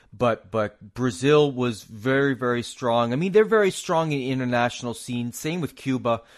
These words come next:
So quite frankly, I'm not surprised to see them win the medal count.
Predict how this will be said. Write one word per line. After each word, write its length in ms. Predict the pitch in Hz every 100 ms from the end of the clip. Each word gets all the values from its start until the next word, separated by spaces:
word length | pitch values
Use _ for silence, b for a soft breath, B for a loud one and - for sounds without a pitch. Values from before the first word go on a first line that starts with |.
| B B
So 280 | - 147 139
quite 340 | - 185 208
frankly, 480 | 160 165 156 143 123 127
I'm 160 | 135
not 220 | 151 156
surprised 760 | - - 135 127 120 117 - - b b b
to 80 | 123
see 640 | - - 123 117 110 98 b b _ _ _ _ _ _
them 320 | 123 135 131 131
win 220 | 135 123
the 60 |
medal 320 | 117 117 113 110
count. 500 | 107 104 92 -